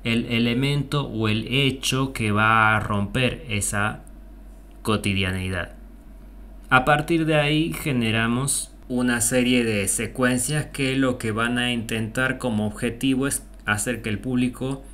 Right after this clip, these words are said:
se sienta inquieto y a partir de ahí reflexione sobre los temas que estamos tratando. Este es el objetivo principal del relato fantástico.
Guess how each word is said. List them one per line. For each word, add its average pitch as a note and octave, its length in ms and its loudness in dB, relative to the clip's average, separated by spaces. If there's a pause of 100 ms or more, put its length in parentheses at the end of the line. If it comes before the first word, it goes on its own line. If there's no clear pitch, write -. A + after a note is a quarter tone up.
(140)
se - 160 -4
sienta A2+ 380 -2
inquieto C3+ 580 -2
y D3+ 80 0
a B2+ 100 0
partir A#2 380 -2
de A2+ 80 -2
ahí A#2 140 -2
reflexione B2 880 -2
sobre G#2 320 -4
los G2 220 -8
temas A#2 540 -6
que - 80 -16
estamos G2+ 400 -8
tratando. G2+ 480 -6 (2000)
Este D3+ 400 2
es D3+ 140 2
el C3 160 2
objetivo B2 560 -2
principal B2+ 600 -4
del A2 160 -4
relato G2 400 -2
fantástico. G2 680 -8